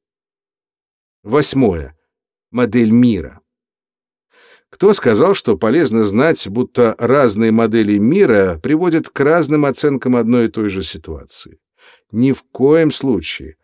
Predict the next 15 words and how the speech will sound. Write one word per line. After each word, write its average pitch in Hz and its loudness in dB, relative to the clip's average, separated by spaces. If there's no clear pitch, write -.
Только 156 2
один 120 0
взгляд 95 -2
и 117 -2
только 147 2
одна 110 -2
модель 120 0
мира. 101 2
Начните 113 -6
со 135 -2
слов: 113 -2
«Что 135 -2
подумают 165 0
твои 165 -2
друзья? 123 -6